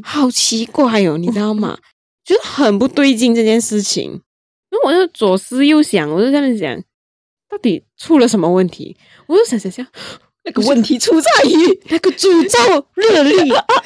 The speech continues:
Speaker 2: <laughs> 没有，没有原因了，就已经要赖热力了。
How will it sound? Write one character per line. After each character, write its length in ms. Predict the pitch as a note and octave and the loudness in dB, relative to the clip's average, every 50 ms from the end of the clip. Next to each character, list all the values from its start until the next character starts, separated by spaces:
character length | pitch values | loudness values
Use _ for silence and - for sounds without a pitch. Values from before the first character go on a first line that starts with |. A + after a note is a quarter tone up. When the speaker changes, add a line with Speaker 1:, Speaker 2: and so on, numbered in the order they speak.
| - - - _ A4 | -6 -14 -20 _ -14
Speaker 2:
<laughs> 680 | F4+ A#4+ C5+ B4+ A4 G4 G4+ F#4 G#4 F4+ E4 - - | -10 -6 -4 -4 -4 -6 -6 -6 -8 -8 -8 -8 -4
没 120 | F4+ C#4 C#4+ | -2 0 0
有， 80 | C4+ | 2
没 100 | - B3 | 2 2
有 80 | D4+ C4 | 2 2
原 220 | G#3 G3+ G3 G#3 | 2 2 2 2
因 140 | A3 G#3+ G3+ | 2 2 2
了， 60 | G3 | 0
就 120 | G3 C4 B3+ | 0 0 -2
已 80 | G#3 | -2
经 140 | - - F#3 | -2 -2 -2
要 100 | A3+ G#3 | 0 0
赖 140 | A3 G#3+ A#3 | 2 2 2
热 160 | - C4 A3+ | 2 2 2
力 300 | G#3 G3+ G3 G#3 A3+ G3 | 2 2 2 2 2 2
了。 120 | B3+ C4 | 2 2